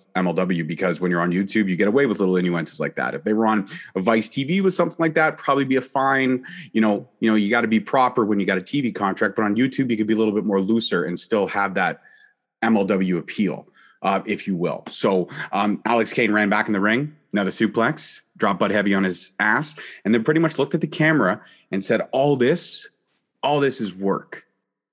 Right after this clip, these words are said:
And that just ran chills down my spine when I said it again myself, 'cause basically what Alex Kane is telling you in his singles debut, "I'm not here for you to like me, I'm here to work." And Alex Kane is gunning for anybody he can get his hands on to make a statement,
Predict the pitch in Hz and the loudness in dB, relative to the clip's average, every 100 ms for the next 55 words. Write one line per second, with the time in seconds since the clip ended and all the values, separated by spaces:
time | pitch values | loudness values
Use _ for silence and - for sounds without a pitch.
0 | - 101 101 113 117 120 113 117 107 - | -6 -2 0 0 0 0 2 2 2 2
1 | 120 98 104 101 87 - 95 98 85 80 | 2 2 0 -2 -4 -2 0 0 0 -4
2 | - 98 90 85 87 80 - 87 78 87 | -4 -2 -2 -2 -4 -4 -4 -4 -4 -8
3 | - - - - - 117 117 117 110 107 | -8 -16 -18 -10 -2 0 2 2 2 2
4 | 104 113 104 - 120 113 110 110 - 110 | 0 -2 -2 -2 0 4 4 2 2 0
5 | 107 104 98 120 208 - _ _ _ _ | 0 0 2 2 2 -2 _ _ _ _
6 | _ _ _ _ - - 110 117 113 98 | _ _ _ _ -14 -2 0 2 2 2
7 | 92 92 101 95 92 87 80 90 80 - | 0 2 0 -2 -2 -2 -2 -4 -4 -10
8 | - _ _ _ _ - 95 95 92 87 | -16 _ _ _ _ -6 -2 0 0 -2
9 | - - - - 87 107 87 - 107 98 | -8 -20 -16 -4 0 0 0 -2 0 2
10 | 87 80 87 104 98 85 82 _ _ - | 0 -2 -2 0 2 0 -4 _ _ -6
11 | 107 90 85 82 - _ _ _ - 120 | 0 0 0 -2 -8 _ _ _ 0 2
12 | 110 104 95 92 95 87 - 104 98 95 | 2 2 0 0 -2 -2 -2 -2 0 0
13 | 87 85 - - 107 107 104 | 0 -4 -4 -2 0 2 0